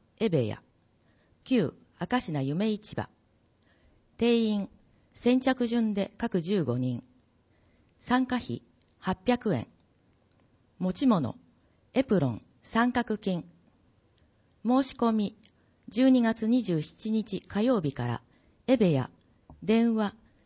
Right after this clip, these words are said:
八八の六二七五へ、電話で申し込みください。受付は、火曜日、木曜日、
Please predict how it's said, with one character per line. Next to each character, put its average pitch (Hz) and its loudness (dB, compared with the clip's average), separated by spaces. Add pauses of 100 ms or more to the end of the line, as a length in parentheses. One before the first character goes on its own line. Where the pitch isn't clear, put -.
(180)
八 - -2
八 247 0
の 139 -2
六 190 -2
二 269 4
七 170 0
五 170 0
へ、 113 -6 (340)
電 233 4
話 285 2
で 262 2
申 240 2
し - -8
込 208 -2
み 190 -2
く 180 -2
だ 175 2
さ 160 -4
い。 - -6 (920)
受 220 0
付 202 -2
は、 185 0 (1000)
火 214 2
曜 226 6
日、 131 -2 (180)
木 196 0
曜 202 4
日、 120 -12